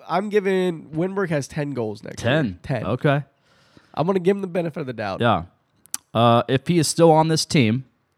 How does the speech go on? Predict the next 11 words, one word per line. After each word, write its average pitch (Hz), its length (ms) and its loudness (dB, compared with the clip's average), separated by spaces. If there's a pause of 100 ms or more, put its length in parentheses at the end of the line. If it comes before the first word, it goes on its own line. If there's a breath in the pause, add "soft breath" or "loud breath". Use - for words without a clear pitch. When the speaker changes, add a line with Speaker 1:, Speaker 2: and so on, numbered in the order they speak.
(140)
Speaker 2:
ne-, 107 200 -2 (140)
this - 320 -6
upcoming 117 460 0
season, 104 400 -2
'cause 95 320 -4
we 92 120 -12
can 85 160 -12
still 101 200 -2
make 107 180 0
a - 40 -12
trade. 92 360 -2